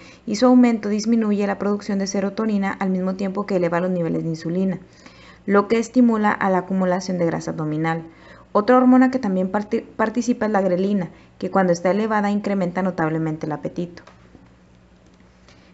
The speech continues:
Pero, ¿qué hacer para mantener el equilibrio? Lo primero es organizar y vigilar tus patrones de conducta alimentaria.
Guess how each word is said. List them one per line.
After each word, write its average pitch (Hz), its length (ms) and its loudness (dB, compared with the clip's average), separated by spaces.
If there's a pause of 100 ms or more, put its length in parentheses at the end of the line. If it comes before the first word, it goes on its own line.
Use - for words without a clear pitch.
Pero, 220 240 0
¿qué 240 140 2
hacer 233 380 0
para 226 160 -2
mantener 175 400 -2
el 180 120 -4
equilibrio? 175 580 -4 (540)
Lo 202 120 0
primero 214 300 0
es 240 100 -2
organizar 226 480 2
y 214 60 0
vigilar 190 360 0
tus - 140 -16
patrones 185 420 -2
de 208 100 -4
conducta 175 380 -4
alimentaria. 170 640 -2